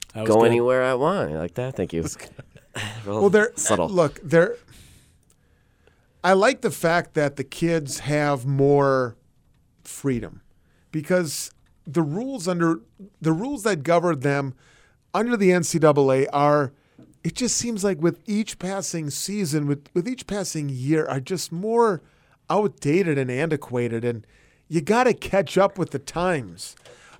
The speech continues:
Speaker 3: Um,
Speaker 2: I think it's just gonna be too big of a headache. I really do. For so many, well, I mean, people will be talking about it, but so many high-profile players. Like, I mean, you imagine,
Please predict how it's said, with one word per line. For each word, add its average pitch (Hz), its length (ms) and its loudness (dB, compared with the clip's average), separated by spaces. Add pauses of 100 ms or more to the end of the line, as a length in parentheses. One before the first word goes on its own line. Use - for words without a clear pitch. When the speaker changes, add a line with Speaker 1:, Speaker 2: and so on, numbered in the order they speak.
Speaker 3:
Um, 170 440 0 (3000)
Speaker 2:
I 147 80 -4
think 131 160 -2
it's 104 100 -6
just 107 120 -4
gonna 113 100 -2
be 101 80 -2
too 120 140 -4
big 110 120 4
of 98 60 0
a 98 40 2
headache. 101 480 0 (580)
I 107 40 -6
really 131 200 2
do. 117 400 4 (180)
For 120 400 4
so 143 360 2
many, 131 540 2 (1300)
well, 143 260 -4
I 139 80 -2
mean, 143 160 0
people 156 220 -4
will 156 80 2
be 127 100 0
talking 135 440 4
about 101 240 0
it, 95 40 -4
but 107 100 -8
so 156 100 -2
many 147 120 4
high-profile 110 760 4
players. 117 280 2
Like, 143 160 6
I 170 80 4
mean, 170 240 6
you 175 140 -4 (280)
imagine, 165 440 4